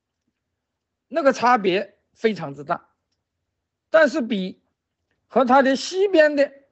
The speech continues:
汉萨同盟的那些也是商业的城市共和国相比，差异似乎就要小得多。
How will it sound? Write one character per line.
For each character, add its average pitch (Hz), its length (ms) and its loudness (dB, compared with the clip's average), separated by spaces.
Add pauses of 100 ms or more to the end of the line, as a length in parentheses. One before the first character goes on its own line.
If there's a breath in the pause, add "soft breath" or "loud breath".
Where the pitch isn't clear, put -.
(1040)
汉 294 200 0
萨 285 140 4
同 220 220 -4
盟 220 220 2
的 226 80 4
那 220 140 2
些 196 320 2 (2250)
也 208 320 2
是 294 440 -4 (800)
商 220 320 0
业 240 180 2
的 185 140 0
城 170 220 -4
市 170 120 -6
共 185 200 -4
和 143 140 -4
国 127 280 -12 (680)
相 254 280 -2
比， 170 240 -10 (1800)
差 247 220 2
异 277 160 0
似 240 140 -2
乎 185 140 2
就 180 120 2
要 180 60 4
小 143 200 -6
得 113 140 -12
多。 123 240 -14